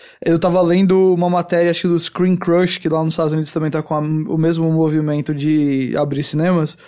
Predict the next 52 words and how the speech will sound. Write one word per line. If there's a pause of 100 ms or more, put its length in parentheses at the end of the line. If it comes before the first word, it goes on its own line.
(120)
e
alguns
especialistas
falando
basicamente,
"Olha,
é
a
última
coisa
que
eu
faria,
porque
você
passa
duas
horas
ou
mais
num
ambiente
totalmente
ar-condicionado
fechado,
com (400)
várias
pessoas
que
tão
tirando
a
máscara, (200)
com
a
desculpa
que
vão
comer,
ou
só
pra
tirar
mesmo,
porque
tá
no
escuro
e
ninguém
tá
policiando."